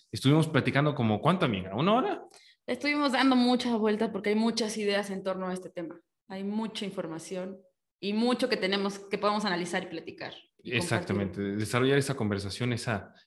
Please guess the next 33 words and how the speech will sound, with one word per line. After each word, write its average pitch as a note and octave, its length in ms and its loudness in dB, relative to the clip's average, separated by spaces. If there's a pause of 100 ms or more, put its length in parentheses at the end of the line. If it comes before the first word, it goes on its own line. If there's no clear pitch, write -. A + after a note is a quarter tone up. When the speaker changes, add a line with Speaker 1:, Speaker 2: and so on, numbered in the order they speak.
(120)
Speaker 1:
esa, G#2+ 340 0
esa G#2+ 300 -2
dialéctica, G#2+ 720 -2 (220)
¿no? G#2 140 -4
Si G#2+ 80 -4
Speaker 2:
Sí. G#2+ 60 2
Speaker 1:
nos F#2 120 -2
ponemos G#2 360 -2
muy G2+ 240 -2 (240)
rimbombantes A#2 600 4
en F#2+ 60 -2
los F#2 120 -10
términos. G#2+ 560 -2 (400)
El C3 140 -2
tema C#3 200 4
de A2 100 2
hoy G2+ 160 4
es A#2 180 -2
por C#3 320 6
tu B2+ 140 4
bien, A2 420 4 (320)
por C3+ 420 8
favor, - 440 -6 (220)
por A#2 240 4
tu G2+ 140 0
bien, F#2 480 -2 (240)
cuestiona A#2+ 1000 2 (280)
tus F#2 220 -2
creencias. - 840 -12 (580)
Hasta G2 200 -6
hacemos B2+ 240 0
voz A2+ 160 -2
especial. - 420 -10